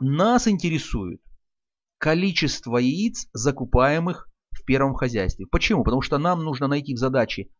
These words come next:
вероятность того, что яйцо, купленное у агрофирмы, окажется из первого хозяйства. То есть попадет вот в эти три игрек.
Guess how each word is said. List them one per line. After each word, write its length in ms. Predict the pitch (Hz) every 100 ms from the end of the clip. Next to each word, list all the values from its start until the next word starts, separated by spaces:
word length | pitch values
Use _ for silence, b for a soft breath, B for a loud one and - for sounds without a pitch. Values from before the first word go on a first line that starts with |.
| _
вероятность 880 | 104 139 151 165 165 - 139 127 -
того, 360 | 139 127 190 220
что 220 | - 151
яйцо, 600 | 143 151 147 139 - 220
купленное 720 | - 180 - 143 135 127 117
у 160 | 156 143
агрофирмы, 640 | 131 131 131 117 104 110
окажется 640 | 113 147 175 190 - 196 - _ _ _ _ _ _
из 200 | 117 -
первого 320 | 139 131 127
хозяйства. 500 | 123 120 107 92 104
То 100 | -
есть 180 | 147 -
попадет 680 | 175 - 160 131 196 226 - -
вот 320 | 110 147 -
в 220 | 113 123
эти 280 | 175 190 156
три 320 | - 147 165 160
игрек. 460 | 143 113 147 131